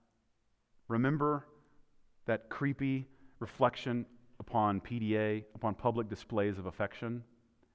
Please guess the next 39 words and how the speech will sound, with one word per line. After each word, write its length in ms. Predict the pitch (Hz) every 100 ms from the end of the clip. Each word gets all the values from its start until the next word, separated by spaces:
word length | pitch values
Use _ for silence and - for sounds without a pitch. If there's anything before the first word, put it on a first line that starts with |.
| _ _ -
It 60 | -
happens 400 | 107 101 92 87
right 180 | 85 -
here. 220 | 95 80 - _ _ _ _ _ - -
Notice 400 | 135 165 135 -
th-, 180 | - -
that 140 | 127 127
the 60 |
minute 300 | 127 143 175
she 200 | - 156
does 340 | 127 131 120 104
this, 400 | 101 92 - -
the 120 | 113
people 380 | - 151 139 160
around 360 | 127 123 120 117
them 180 | 104 95
were 100 | 92
what? 260 | 95 87 -
Indignant. 540 | 107 101 95 87 80 - - _ _ _ _ _
They 80 | 147
were 100 | 156
indignant. 440 | 143 190 202 98 - - - - - - _ _ _ _ _ _ _ _ -
After 240 | 185 185
all, 100 | 190
that's 200 | 185 196
what 160 | 202 143
public 280 | 185 202 175
displays 380 | 165 180 190
of 60 | 165
affection 500 | 170 196 185 196 170
do. 380 | 117 185 170 107
They, 140 | 127
they 120 | 123
make 240 | 135 160 180
you 80 | 165
feel 340 | 175 180 170
either 280 | 156 143 120
kind 240 | - 160
of, 120 | 110